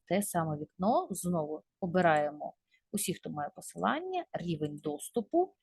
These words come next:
копіюємо посилання, надсилаємо. Або отримати посилання. І знову робимо все те саме.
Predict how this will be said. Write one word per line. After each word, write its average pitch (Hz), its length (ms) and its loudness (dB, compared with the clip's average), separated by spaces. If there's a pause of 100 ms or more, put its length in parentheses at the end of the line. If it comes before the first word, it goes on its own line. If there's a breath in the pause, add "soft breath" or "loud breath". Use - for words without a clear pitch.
(120)
копіюємо 156 760 0
посилання, 214 680 -4
надсилаємо. - 800 -6 (640)
Або 196 640 6 (760 soft breath)
отримати 269 560 2
посилання. 160 840 -2 (1700)
І 240 140 4
знову 180 420 2
робимо 196 280 4
все - 200 -4
те - 120 -10
саме. 151 460 -6